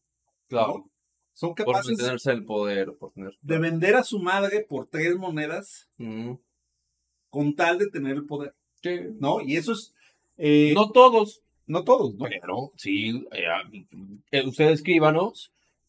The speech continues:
Speaker 1: ¿qué político usted cree que vendería a su mamá por tres monedas para quedarse en el poder?
Speaker 2: Que yo creo que todos, o la mayoría, ¿no?
Speaker 1: Yo no creo que todos, pero sí, algunos sí.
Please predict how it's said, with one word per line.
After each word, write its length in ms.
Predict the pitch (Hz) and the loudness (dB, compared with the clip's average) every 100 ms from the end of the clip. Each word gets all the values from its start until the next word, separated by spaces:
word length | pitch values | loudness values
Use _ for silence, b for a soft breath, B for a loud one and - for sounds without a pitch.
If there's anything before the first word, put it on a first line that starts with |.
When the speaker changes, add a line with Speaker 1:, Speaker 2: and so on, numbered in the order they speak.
| _ | _
Speaker 1:
¿qué 180 | 143 143 | 2 2
político 640 | - 156 147 147 151 147 | 4 6 6 4 2 2
usted 340 | 147 - 143 135 | 0 0 -2 0
cree 320 | 151 143 151 - _ | 0 2 0 -8 _
que 400 | - 113 117 - - | -2 0 0 -4 -8
vendería 480 | 113 104 107 120 | -8 -8 -6 -6
a 60 | 123 | -6
su 120 | 131 | -8
mamá 300 | 127 123 120 | -6 -4 -6
por 140 | 123 117 | -8 -10
tres 180 | 120 143 | -8 -6
monedas 480 | 131 120 113 107 113 | -6 -6 -6 -6 -6
para 200 | 110 95 | -6 -6
quedarse 340 | 110 101 92 104 | -6 -8 -8 -10
en 80 | |
el 80 | 104 | -12
poder? 260 | 123 139 - _ _ _ _ | -10 -10 -12 _ _ _ _
Speaker 2:
Que 160 | 98 | -12
yo 140 | 92 107 | -12 -12
creo 120 | 117 | -8
que 80 | 135 | -6
todos, 260 | - 160 - _ b b - | -4 -6 -10 _ b b -6
o 80 | |
la 160 | 127 131 | -2 0
mayoría, 580 | 139 139 139 135 131 107 | 2 2 2 2 0 -2
¿no? 160 | 135 131 | -8 2
Speaker 1:
Yo 180 | 214 285 | 4 6
no 140 | 285 | 4
creo 120 | 269 | 2
que 120 | 254 | 0
todos, 260 | 269 277 254 | 2 2 0
pero 200 | 175 151 | 0 0
sí, 260 | - 196 202 | 0 0 2
algunos 440 | 165 147 147 147 - | 4 4 2 0 -6
sí. 240 | - | -14